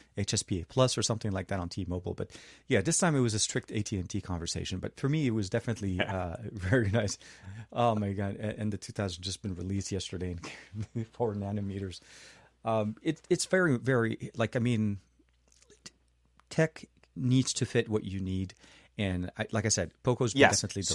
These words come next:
Speaker 1: delivering on it. So
Speaker 2: so
Speaker 1: that's what
Speaker 2: fit,
Speaker 1: you need.
Speaker 2: fitting what you need. And, and
Speaker 1: Yep.
Speaker 2: this is kinda why I wanna bring this back. And I'm so glad you kinda mentioned T C L in this space too.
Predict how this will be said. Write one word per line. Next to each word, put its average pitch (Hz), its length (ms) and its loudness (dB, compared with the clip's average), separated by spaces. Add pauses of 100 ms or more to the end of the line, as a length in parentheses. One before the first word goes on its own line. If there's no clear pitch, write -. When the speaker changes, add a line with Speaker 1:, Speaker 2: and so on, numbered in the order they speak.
(120)
Speaker 1:
delivering - 140 -8
on - 80 -10
it. - 100 -16
So 98 100 -2
Speaker 2:
so - 80 10
Speaker 1:
that's - 160 6
what 110 80 2
Speaker 2:
fit, 156 80 8
Speaker 1:
you 85 60 0
need. 85 40 -4
Speaker 2:
fitting 147 220 8
what 139 160 8
you 127 80 4
need. 143 340 2
And, 110 180 2
and 104 120 -2
Speaker 1:
Yep. 92 80 2
Speaker 2:
this 113 160 2
is 104 140 -4
kinda 110 280 0
why 98 220 4
I 92 60 2
wanna 90 240 0
bring 90 220 -2
this 87 120 -4
back. 101 240 2
And 90 100 0
I'm 85 80 -2
so 92 140 0
glad 82 280 2
you 82 60 -10
kinda 85 220 -4
mentioned 80 380 -8
T 82 140 -8
C 80 180 -8
L 78 160 -6
in 78 100 -8
this 71 100 -12
space - 300 -8
too. 113 300 -4